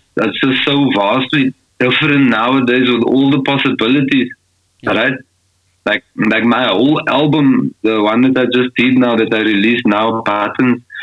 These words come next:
Speaker 1: I did most of, of the vocals and, and the guitars here in my studio here at home, where I'm sitting now.
Speaker 2: Yeah.
Speaker 1: And, and, uh, and the rest I did at just different studios, but not because they were better,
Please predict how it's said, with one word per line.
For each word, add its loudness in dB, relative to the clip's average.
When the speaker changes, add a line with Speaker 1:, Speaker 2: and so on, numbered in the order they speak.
Speaker 1:
I -2
did 2
most 0
of, 0
of 0
the 0
vocals 0
and, 2
and 2
the 2
guitars 0
here 0
in 2
my 0
studio 2
here 2
at 0
home, 0
where 0
I'm 2
sitting 0
now. 0
Speaker 2:
Yeah. -18
Speaker 1:
And, 0
and, -2
uh, 0
and 0
the 0
rest -2
I 0
did 0
at -4
just -2
different 0
studios, 0
but -2
not -2
because 0
they 0
were 0
better, -4